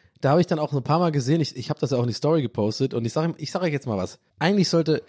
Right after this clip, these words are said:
ich glaube, das ist auch wieder so ein bisschen so ein Ding, da redet keiner drüber und ich will jetzt auch da, auch dafür kein Orden, weil ich glaube, ich weiß nicht, ich, ich überlege in diesem Moment, soll ich darüber überhaupt reden? Ist es ein bisschen peinlich oder nicht? Oder ist es ein bisschen zu transparent? Aber scheiß drauf. Fuck it. Weißt du was? Ich hab letztes Jahr davon,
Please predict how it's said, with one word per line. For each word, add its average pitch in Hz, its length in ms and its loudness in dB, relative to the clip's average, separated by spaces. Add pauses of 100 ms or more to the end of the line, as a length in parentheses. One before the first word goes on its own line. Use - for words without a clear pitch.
(140)
ich - 100 -8
glaube, 202 260 0
das 180 160 0
ist - 60 -4
auch 156 140 -2
wieder 135 140 0
so 120 80 -4
ein 117 60 -2
bisschen 123 260 -2
so 107 80 0
ein 95 220 -4
Ding, 120 300 0
da 110 120 0
redet 120 280 0
keiner 131 300 -2
drüber 104 340 -2
und 107 80 -4
ich 101 100 -8
will 139 80 0
jetzt 139 120 -4
auch 113 240 -4
da, 110 340 -2
auch 123 140 -4
dafür 139 300 0
kein 117 200 -2
Orden, 113 440 0 (320)
weil 113 140 0
ich 120 100 -2
glaube, 151 360 2
ich - 140 -12
weiß 139 180 0
nicht, 131 120 -8
ich, 131 160 -10
ich 135 220 -6
überlege 156 280 0
in 196 60 4
diesem 180 160 2
Moment, 151 240 2
soll 139 100 0
ich 127 60 0
darüber 123 260 0
überhaupt 113 280 0
reden? 160 260 0
Ist 143 160 -2
es 117 100 -14
ein 123 80 -4
bisschen 117 220 -4
peinlich 143 420 0
oder 113 160 2
nicht? 98 260 -2 (300)
Oder 110 160 2
ist 117 120 -2
es - 120 -10
ein 117 60 -6
bisschen 110 260 -10
zu 143 140 -2
transparent? 147 640 -2 (320)
Aber 131 180 2
scheiß 113 300 -4
drauf. 82 220 -8
Fuck 143 240 0
it. 127 100 -6
Weißt 165 220 0
du 156 40 -2
was? 170 200 0
Ich 135 120 -8
hab 135 120 -2
letztes 156 180 -2
Jahr 131 80 -2
davon, 120 280 -2